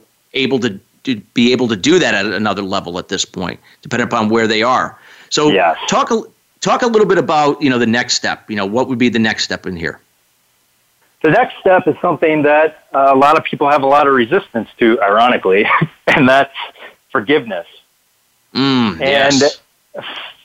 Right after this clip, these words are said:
Speaker 2: for me, I have a, I have a way easier time forgiving other people than I do forgiving myself. And I think forgiveness is,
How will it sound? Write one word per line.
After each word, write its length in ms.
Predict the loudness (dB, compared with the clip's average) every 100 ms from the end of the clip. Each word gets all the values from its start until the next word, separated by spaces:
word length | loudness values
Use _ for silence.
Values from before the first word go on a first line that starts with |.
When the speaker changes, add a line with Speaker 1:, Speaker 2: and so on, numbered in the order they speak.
| _ _ _ -12 -2
Speaker 2:
for 140 | 2 4
me, 580 | 4 4 4 2 2
I 520 | 0 -4 -18 _ 0 2
have 220 | 2 4
a, 400 | 4 4 4 0 -2
I 80 | 0
have 160 | 2
a 100 | 4
way 480 | 2 2 2 4 2
easier 520 | 2 0 2 2 0
time 480 | 0 0 2 2 -2 -4
forgiving 400 | -4 -2 0 0
other 200 | 0 0
people 500 | -4 -6 -2 0 0
than 160 | 0 0
I 120 | -2
do 500 | -2 0 2 2 0 -4 _ _
forgiving 400 | -6 -4 -4 -2
myself. 520 | -2 -2 0 0 -2 -6 -8
And 140 | -2 0
I 120 | 0
think 340 | 0 0 0 -4 -18 _ _ _ _ _ _ _ _ _ _ _ _ _
forgiveness 720 | -2 0 2 0 2 0 0 -4 _
is, 440 | -2 2 2 2